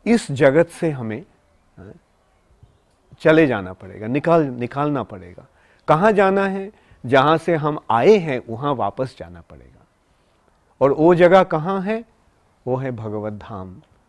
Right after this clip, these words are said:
हाँ, इस भौतिक जगत के परे और एक आध्यात्मिक जगत है, हाँ, चिन्मय जगत है, जहाँ भगवान विराजमान हैं, वहाँ हमें वापस जाना पड़ेगा। और वहाँ जाना तभी संभव होगा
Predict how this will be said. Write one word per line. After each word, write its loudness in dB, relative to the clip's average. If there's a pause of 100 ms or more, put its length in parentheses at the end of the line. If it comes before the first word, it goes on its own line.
(380)
हाँ, -18 (540)
इस 2
भौतिक 2
जगत 2
के 2
परे -2 (320)
और 2
एक 0
आध्यात्मिक -6
जगत -6
है, -16 (360)
हाँ, -12
चिन्मय 0
जगत -8
है, -18
जहाँ -6
भगवान -6
विराजमान -8
हैं, -18 (480)
वहाँ 2
हमें -4
वापस -6
जाना -14
पड़ेगा। -20 (1400)
और 4
वहाँ 2
जाना 4
तभी 0
संभव -4
होगा -2